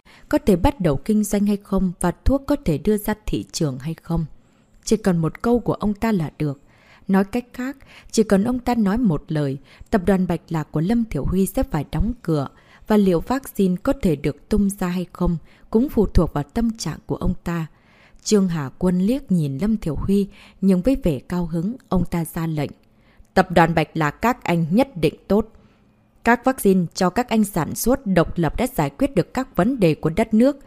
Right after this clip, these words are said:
Tôi sẽ sắp xếp việc chuyển giao tập đoàn Bạch Lạc vào trong một thời điểm nhất định. Tôi hy vọng các anh sẽ hợp tác tốt vào thời điểm đó."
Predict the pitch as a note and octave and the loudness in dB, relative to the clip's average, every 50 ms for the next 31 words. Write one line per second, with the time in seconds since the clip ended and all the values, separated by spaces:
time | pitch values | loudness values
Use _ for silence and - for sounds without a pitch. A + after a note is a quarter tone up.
0 | - - - - - - - - F3 E3+ E3+ - - - - C4 C#4 - - - | -20 -20 -20 -20 -20 -6 0 2 2 2 2 0 -4 -2 -2 -2 -2 0 0 0
1 | C4+ D4 - - - E3 F#3+ E3 - - - - E3 C#3+ C#3 C#3 - G#3+ A3+ A3 | 2 0 0 0 2 2 2 2 2 -2 -2 0 0 0 -2 -4 -2 -2 -2 0
2 | - - D3+ - - D3+ C#3+ B2+ - C#3 - _ - D#3 D3+ D3 - - - - | -2 -4 -4 -2 -4 -4 -4 -4 -6 -8 -8 _ -6 -6 -6 -6 -6 -10 -18 -20
3 | - _ - - F#3+ F#3 F3+ - C4+ C4+ A3+ F3+ D3 - - - D#3+ D3+ C#3 - | -20 _ -4 2 2 2 4 4 4 4 4 2 2 0 0 -2 -2 0 -2 -2
4 | D3+ C3 D3 E3 A3+ C4 - - D#3+ D#3 D3+ - - - _ - - - - _ | -4 -2 -2 -2 -2 -2 -2 -2 -2 -2 -2 -2 -8 -18 _ -20 -20 -20 -16 _
5 | - G3+ G3 F#3+ G#3+ B3+ B3 - - D#3+ - - - - A#3+ B3 - - - F3+ | 4 6 6 6 4 2 0 2 0 0 0 2 0 0 -2 -2 -2 -2 0 0
6 | F3+ - - C#4 C4+ A#3 F#3+ D3+ - - - B3 - - _ - B3 C#4+ F#3+ - | 0 0 -2 -4 -2 0 0 0 0 0 -2 -4 -4 -2 _ 2 2 2 2 0
7 | - F3+ E3 D#3 - F3+ E3 D3+ C#3+ E3 D3+ C3 C3 A2+ C#3 D3+ F3 A#3 | 0 0 0 2 2 0 0 0 0 -2 -2 -2 -4 -4 -2 -2 -2 -4